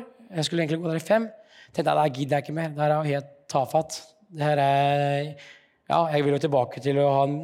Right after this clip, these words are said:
nærere relasjon med Jesus." Her var det som, bare en som hadde sendt melding til meg underveis i disse åra. Det var Thomas Hofmo. Så jeg sier, "Det er greit." Jeg hadde endt opp inne på Zoe, men, eh, greit, jeg gir en sjanse til tre seksten.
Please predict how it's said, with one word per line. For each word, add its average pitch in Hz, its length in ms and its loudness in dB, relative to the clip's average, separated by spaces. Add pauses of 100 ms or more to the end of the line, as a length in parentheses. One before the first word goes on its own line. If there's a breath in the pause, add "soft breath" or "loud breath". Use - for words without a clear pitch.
nærere 139 300 2
relasjon 131 280 0
med 135 140 0
Jesus." - 300 -8 (260 soft breath)
Her 139 140 4
var 165 100 4
det 170 60 2 (240)
som, 170 180 -4
bare 170 240 2
en 139 80 2
som 156 140 0
hadde 151 100 0
sendt 143 140 0
melding 135 240 0
til 127 100 -6
meg 143 80 0
underveis 135 320 2
i 139 60 0
disse 135 180 -2
åra. 156 220 2
Det - 500 -14
var 151 140 0
Thomas 143 260 0
Hofmo. 139 380 -4 (420 soft breath)
Så - 140 -4
jeg 143 100 -2
sier, 143 160 0
"Det 151 80 2
er 135 80 -6
greit." 156 320 0
Jeg - 220 -10
hadde 160 160 4
endt 151 80 0
opp - 20 2
inne 151 160 -2
på 143 80 0
Zoe, 180 320 2 (640)
men, 139 240 0
eh, 143 480 2
greit, 147 240 0
jeg 139 140 0
gir 135 100 0
en 127 60 -2
sjanse 131 320 0
til 131 100 -2
tre 131 160 0
seksten. 127 320 -2